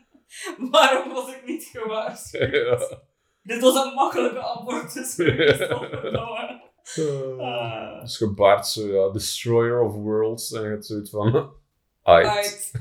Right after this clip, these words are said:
Speaker 1: ja, perfectly normal. Ja, hoe zou dat dan gaan? Hoe je dan zo, als je dan achteraf voor zo je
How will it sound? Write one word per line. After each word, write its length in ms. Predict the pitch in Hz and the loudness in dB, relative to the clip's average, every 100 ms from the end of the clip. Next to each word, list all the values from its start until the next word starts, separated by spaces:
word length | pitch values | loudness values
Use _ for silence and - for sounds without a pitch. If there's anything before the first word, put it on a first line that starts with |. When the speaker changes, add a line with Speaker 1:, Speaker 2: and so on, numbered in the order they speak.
| - | -6
Speaker 1:
ja, 520 | - 190 185 - - - | -4 -4 -4 -6 -10 -18
perfectly 440 | 185 185 180 175 | -12 -10 -8 -6
normal. 340 | 165 175 175 - | -8 -10 -12 -4
Ja, 180 | 220 262 | -2 0
hoe 80 | |
zou 160 | 269 226 | 0 0
dat 160 | 196 - | -4 -10
dan 120 | - | -10
gaan? 260 | 151 151 - | -10 -10 -8
Hoe 100 | 175 | -6
je 60 | |
dan 160 | 175 175 | -6 -6
zo, 180 | 175 - | -8 -4
als 120 | 170 | -4
je 60 | |
dan 140 | 175 160 | -4 -8
achteraf 440 | 180 - 170 175 | -12 -6 -6 -4
voor 100 | 220 | -8
zo 180 | 196 | -8
je 80 | 175 | -6